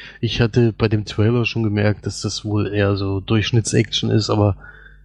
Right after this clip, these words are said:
äh, das hat schon gepasst als erster Sneak-Film dort. Ähm,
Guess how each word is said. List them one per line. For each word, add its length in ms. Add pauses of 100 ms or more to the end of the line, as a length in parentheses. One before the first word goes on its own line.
(240)
äh, 300 (840)
das 220
hat 120
schon 180
gepasst 460
als 200
erster 300
Sneak-Film 720 (100)
dort. 380
Ähm, 320